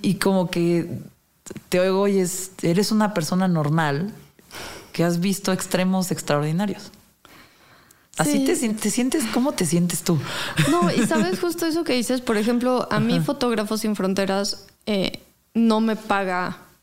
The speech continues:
Speaker 2: ni un sueldo, ni me paga, o sea, tampoco me paga un sueldo por ir a los viajes,
Speaker 1: Ujú.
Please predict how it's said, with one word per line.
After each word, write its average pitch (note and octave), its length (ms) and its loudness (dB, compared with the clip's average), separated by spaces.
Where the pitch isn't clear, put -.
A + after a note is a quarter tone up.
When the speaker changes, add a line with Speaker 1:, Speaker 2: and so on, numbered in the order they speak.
Speaker 2:
ni F#3+ 180 2
un G3+ 140 0
sueldo, G#3 720 0
ni G3 160 0
me F3 140 0
paga, F#3 560 -2
o G#3 100 -2
sea, G3 140 -2
tampoco G3 240 -2
me G#3 80 0
paga F#3+ 180 0
un G3 80 0
sueldo F#3 320 -2
por F3+ 180 -2
ir F#3 120 0
a F#3 40 0
los F3 200 -2
viajes, G3+ 440 -2
Speaker 1:
Ujú. G3 340 2